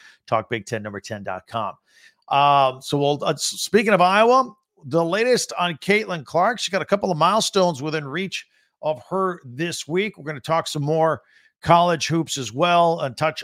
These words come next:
on Rutgers and Purdue. Since they just played each other a couple of days, some, uh, observations from that as well as we continue right here on, uh, Locked On Big Ten, your team every day. More of that coming up in just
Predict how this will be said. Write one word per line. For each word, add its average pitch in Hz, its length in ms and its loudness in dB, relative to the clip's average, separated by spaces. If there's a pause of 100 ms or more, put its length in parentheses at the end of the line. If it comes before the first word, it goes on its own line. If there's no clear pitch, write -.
on 143 360 -4
Rutgers 147 460 -4
and 120 100 -12
Purdue. 143 320 -6
Since - 240 -6
they 180 80 -2
just 156 200 -8
played 170 220 -4
each 151 140 -6
other 139 160 -2
a - 20 -8
couple 131 320 -6
of 120 140 -6
days, 143 400 -4
some, 147 400 -12
uh, 123 260 -2
observations 143 800 -6
from 123 180 -14
that 135 260 -4
as 104 140 -16
well 123 380 0 (880)
as 127 180 -6
we 139 100 -8
continue 165 460 -4
right 135 200 0
here 147 260 -2 (420)
on, 143 400 0
uh, 123 240 -4
Locked 151 320 -4
On 147 240 -8
Big 151 220 -6
Ten, 160 460 -2
your 135 260 -10
team 160 420 -6
every 135 240 -4
day. 151 320 -2
More 160 300 -6
of 151 60 -4
that 156 180 -6
coming 147 220 -2
up 175 200 -6
in 127 260 -8
just 156 460 -4